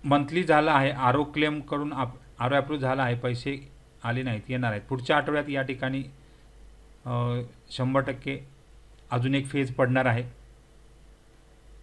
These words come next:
अप्रेंटिसशिप सर्टिफिकेट शो होत नाही.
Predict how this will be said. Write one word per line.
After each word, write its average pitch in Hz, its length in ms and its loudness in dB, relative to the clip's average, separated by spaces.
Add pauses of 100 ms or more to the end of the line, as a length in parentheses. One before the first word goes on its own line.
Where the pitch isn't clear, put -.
अप्रेंटिसशिप 156 640 2
सर्टिफिकेट 151 540 -2
शो 151 240 0
होत 139 200 -2 (120)
नाही. 117 300 0